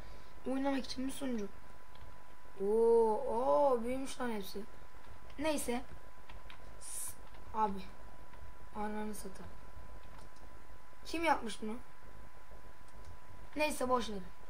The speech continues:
Ben onun ağzına edeyim. Speed Mine. Kazarken çok ihtiyacımız olur. Mesela inelim madem. Ama genellikle Speed Mine olunca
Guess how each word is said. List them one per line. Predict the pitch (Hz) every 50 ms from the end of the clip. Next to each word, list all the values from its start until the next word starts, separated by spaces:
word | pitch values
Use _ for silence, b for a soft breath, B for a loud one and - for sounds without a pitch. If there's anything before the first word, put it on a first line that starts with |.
| -
Ben | 247 254
onun | 247 233 233 240
ağzına | 233 226 220 220 220 208
edeyim. | 208 202 190 185 - - - - - - - - - - - - - - - - - - - - - - - - - - -
Speed | - - - - - 392 392 381 -
Mine. | 247 220 196 - - - - - - - - - -
Kazarken | - 302 302 285 330 311 - - 294 285 277
çok | - - 302 277 220 220
ihtiyacımız | 202 - - 185 185 - 185 -
olur. | - - - - - -
Mesela | 214 202 190 - - - - -
inelim | 240 240 226 202 202 190
madem. | 190 190 190 - - - - - - - - - - - - - - - - - - - - - - - - - - - - - - - - - - - - - -
Ama | 254 302 311 302
genellikle | 269 247 285 285 294 302 302 302 - 302 302 294 294 - - - - -
Speed | - - - - 247 - 302
Mine | 302 302 294 294
olunca | 294 302 294 285 302